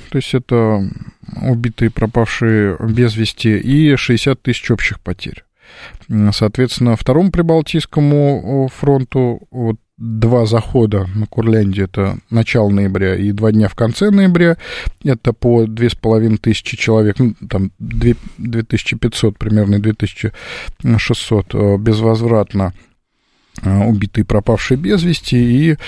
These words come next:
а, около, там, двадцати тысяч, э, общих, э, потерь, то есть меньше понесли потерь, но и Первый Прибалтийский, он был там и покрупнее, э, и больше средств.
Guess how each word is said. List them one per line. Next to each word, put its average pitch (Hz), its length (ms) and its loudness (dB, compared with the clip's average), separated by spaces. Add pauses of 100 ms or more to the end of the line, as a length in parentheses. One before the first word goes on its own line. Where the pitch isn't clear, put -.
(420)
а, 107 280 2
около, 113 800 2 (140)
там, 95 800 -4
двадцати 113 460 -2
тысяч, - 560 -2
э, - 40 -6
общих, 101 960 -2 (440)
э, 101 300 -2
потерь, 143 280 0
то - 140 -2
есть - 80 -2
меньше 131 440 2 (640)
понесли 107 340 -6
потерь, 147 340 0
но 127 160 4
и 120 100 2
Первый 117 400 -2 (100)
Прибалтийский, 110 640 -2
он 98 100 2
был 101 120 -2
там 95 220 -2
и 95 60 -6 (100)
покрупнее, 113 1120 0 (520)
э, 101 280 2
и 110 280 4
больше 104 600 0
средств. - 520 -2